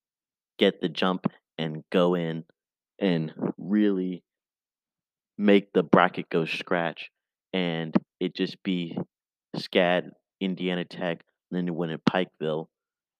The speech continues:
But things don't always go as planned. But in this side, I don't see any t-, based on my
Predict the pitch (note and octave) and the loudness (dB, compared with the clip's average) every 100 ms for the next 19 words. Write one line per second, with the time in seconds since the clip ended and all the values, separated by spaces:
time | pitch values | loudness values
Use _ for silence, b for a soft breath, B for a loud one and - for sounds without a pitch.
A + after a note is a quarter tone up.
0 | _ _ _ B2+ C3 B2 - _ _ _ | _ _ _ -6 -2 -4 -6 _ _ _
1 | _ _ _ _ _ _ _ _ _ _ | _ _ _ _ _ _ _ _ _ _
2 | _ A2+ G#2+ - G#2 - G2 G2 F#2+ - | _ -2 -2 0 0 0 0 0 0 -2
3 | G#2+ F#2 F2+ F#2 B B B B _ G2+ | -2 0 -2 -6 B B B B _ -6
4 | D#2+ D#2+ - - C3 F#2 F#2 A2 _ _ | -4 -8 -10 -6 -4 -6 -8 -12 _ _
5 | _ _ _ - G#2 F#2 - G2 F2 D#2 | _ _ _ -4 -2 -2 -6 -10 -10 -4
6 | G2+ B2+ - - - _ _ _ _ _ | -2 -2 -6 -18 -20 _ _ _ _ _
7 | _ _ _ _ _ _ _ _ _ _ | _ _ _ _ _ _ _ _ _ _
8 | _ _ _ - G2 E2 F2 F2+ - G2 | _ _ _ -4 0 2 0 -4 -4 0
9 | G#2 G#2 - - - G2+ G2 F#2+ - _ | 0 -2 -6 -16 -8 -6 -4 -8 -14 _
10 | _ _ _ _ G2 F#2+ F#2+ F#2 - - | _ _ _ _ -4 -2 -4 -6 -14 -20
11 | _ _ _ _ _ _ _ _ _ _ | _ _ _ _ _ _ _ _ _ _
12 | _ _ _ A2 G#2+ - F#2+ F#2+ F#2+ F#2+ | _ _ _ 0 0 -2 -2 -2 -2 -2